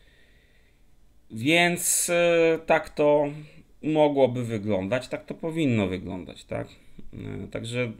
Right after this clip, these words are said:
także polonizację na przykład, e, jeżeli zostałby zaoferowany,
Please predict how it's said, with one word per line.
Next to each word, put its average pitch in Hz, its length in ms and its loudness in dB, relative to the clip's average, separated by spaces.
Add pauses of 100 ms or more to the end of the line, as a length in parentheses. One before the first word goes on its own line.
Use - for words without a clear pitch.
(840)
także 127 320 -2
polonizację 135 800 2
na 127 120 -2
przykład, 127 580 -2
e, 123 40 -6 (340)
jeżeli 104 440 -4
zostałby 107 440 -4
zaoferowany, 127 720 -2